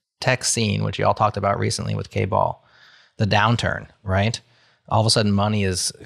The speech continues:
expensive and scarce. And here comes twenty-one million dollars, uh, thrown at Deno. And so that's kind of impressive. Like, they convinced people to invest in them now.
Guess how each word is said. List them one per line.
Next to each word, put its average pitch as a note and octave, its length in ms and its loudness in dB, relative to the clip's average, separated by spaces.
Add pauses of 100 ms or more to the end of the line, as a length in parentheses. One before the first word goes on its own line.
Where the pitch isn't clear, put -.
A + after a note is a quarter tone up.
expensive - 680 -4 (120)
and F2 400 -2
scarce. - 800 -2 (440)
And G2 100 -2
here A2+ 160 2
comes G2 440 -2
twenty-one G2 280 -2
million F#2+ 240 -2
dollars, F#2 600 2 (560)
uh, F2 80 -2
thrown G2 420 0
at F#2 340 -2
Deno. F#2 840 0
And G2 120 -2
so G#2+ 80 0
that's C#3 180 4
kind G#2 240 0
of A2 60 2
impressive. C3+ 640 0
Like, G2 160 2
they G2 80 -2
convinced F#2+ 400 -2
people G2 220 -4
to G2 80 -2
invest G2 360 -2
in G#2 100 0
them G2 200 -2
now. F#2 440 4